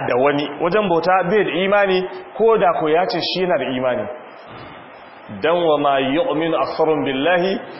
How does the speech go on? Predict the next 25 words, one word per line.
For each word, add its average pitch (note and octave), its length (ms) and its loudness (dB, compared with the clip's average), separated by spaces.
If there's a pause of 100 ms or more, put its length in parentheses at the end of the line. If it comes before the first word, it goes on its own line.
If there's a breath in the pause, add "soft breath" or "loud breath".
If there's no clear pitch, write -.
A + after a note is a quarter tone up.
(120)
illa D#3 380 2 (100)
wa E3 240 4
hum E3 120 0 (120)
mushrikun. D3+ 1040 0 (1200)
Ya D3 100 -2
so D#3+ 120 0
da D#3+ 80 -2
su C3+ 100 -4
Yusuf. A2+ 340 -4 (1500)
A D#3 80 0
kafarin A3 400 2
mutane A3 380 2
ba G3+ 80 2
su E3+ 80 0
imani F#3 260 2
da D#3 100 2
Allah, D3+ 180 2
mushrikai F3 400 0
ne. F#3 100 0 (1040)
Suna A3+ 320 2
dai A3+ 100 6
da'awar A3 240 4
imani A#3+ 320 4
ne D3+ 140 0
kawai. C3 220 0